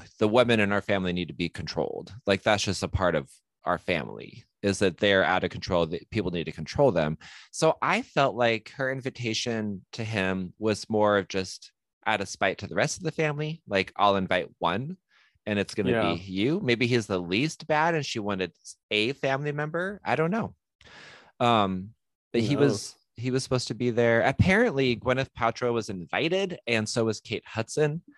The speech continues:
Speaker 1: And maybe they were there. They just weren't pictures of them, but they were supposed to be there.
Speaker 2: Hmm.
Speaker 1: Um, but, uh, God, so she, I mean, she had her fairy tale wedding. She had her carriage,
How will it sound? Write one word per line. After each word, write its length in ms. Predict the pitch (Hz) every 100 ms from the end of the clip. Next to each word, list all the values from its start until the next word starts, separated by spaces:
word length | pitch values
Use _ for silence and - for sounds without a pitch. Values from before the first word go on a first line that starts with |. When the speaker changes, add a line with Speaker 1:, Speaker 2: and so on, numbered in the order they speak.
| _ _ _
Speaker 1:
And 280 | 123 120 104
maybe 180 | 120 160
they 160 | 160 175
were 140 | 156
there. 240 | 120 123
They 100 | 135
just 240 | 98 95 -
weren't 240 | 92 -
pictures 320 | 113 135 147 147
of 140 | 143
them, 260 | 147 160 170
but 120 | -
they 120 | 101 92
were 100 | 87
supposed 360 | - 90 -
to 60 | -
be 100 | 85
there. 260 | 82 85 - - _ _ _ _ -
Speaker 2:
Hmm. 40 | 101
Speaker 1:
Um, 320 | 80 73 73 _ _ _ _ _ _ _ _ _ - _ -
but, 160 | 98
uh, 380 | 95 90 82 80 92 _ _ -
God, 320 | 113 104 90
so 180 | - 123
she, 300 | 110 143 131
I 80 | 113
mean, 160 | 113 104
she 160 | 120
had 200 | 117 117
her 120 | 117
fairy 260 | - 98 104
tale 180 | - 110
wedding. 480 | 92 87 87 92 101 _
She 240 | - 98
had 260 | 101 87 90
her 200 | 90 80
carriage, 680 | - 131 123 120 120 117